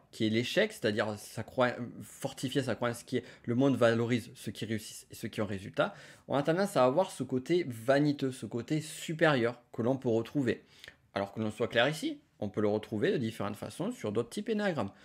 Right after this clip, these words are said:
comme par exemple avec l'orgueil du type deux, comme sur une forme de fierté sur le type huit, ou d'autres, sous d'autres façons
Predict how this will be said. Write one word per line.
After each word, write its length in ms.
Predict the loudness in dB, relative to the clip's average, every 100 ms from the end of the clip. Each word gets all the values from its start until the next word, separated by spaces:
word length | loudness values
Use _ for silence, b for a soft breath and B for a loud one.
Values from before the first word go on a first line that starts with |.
| B -6
comme 120 | -2
par 140 | 2 2
exemple 240 | 0 0
avec 160 | 2 2
l'orgueil 260 | 2 -2
du 140 | -4 -10
type 180 | -10
deux, 260 | 0 0 0 B B _
comme 180 | 2 2
sur 200 | 0 -4
une 60 |
forme 200 | -2 -2
de 80 | -2
fierté 380 | -4 -6 -6 -8
sur 160 | -8 -10
le 80 |
type 180 | -10 -6
huit, 240 | -4 -4 b b _ 2
ou 320 | 4 4 0 -10
d'autres, 580 | 2 6 6 4 -8 -12
sous 200 | -4 2
d'autres 200 | 2 2
façons 460 | 0 0 -4 -6